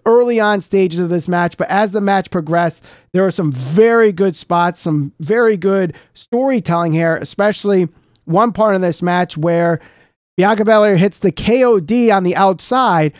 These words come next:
while the ref is counting them out. Bianca has a choice, either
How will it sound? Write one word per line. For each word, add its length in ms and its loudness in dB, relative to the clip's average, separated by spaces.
while 220 2
the 100 0
ref 240 2
is 100 0
counting 380 0
them 160 0
out. 380 0
Bianca 340 2
has 180 0
a 60 -4
choice, 640 -2
either 440 0